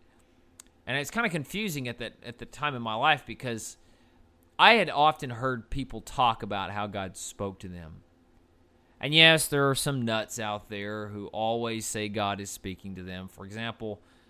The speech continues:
I once worked at a convenience store, and I, I, when I was a teenager, and, and a woman came in and bought a lottery ticket, and she said, "God told me to buy this lottery ticket so I can save our church."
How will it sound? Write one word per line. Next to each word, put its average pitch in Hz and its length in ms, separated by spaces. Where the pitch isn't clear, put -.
I 104 100
once 120 280
worked 123 240
at 113 60
a 110 40
convenience 123 600
store, 139 580
and 117 300
I, 104 280
I, 101 320
when 113 140
I 107 60
was 104 100
a 101 40
teenager, 117 440
and, 110 240
and 104 140
a 98 40
woman 147 360
came 113 320
in 101 260
and 110 160
bought 107 180
a 107 40
lottery 113 340
ticket, 107 200
and 95 80
she 104 120
said, 98 240
"God 156 360
told 208 360
me 208 80
to 185 80
buy 190 220
this 175 200
lottery 147 380
ticket - 320
so 92 180
I 117 160
can 90 220
save 117 380
our 107 180
church." - 640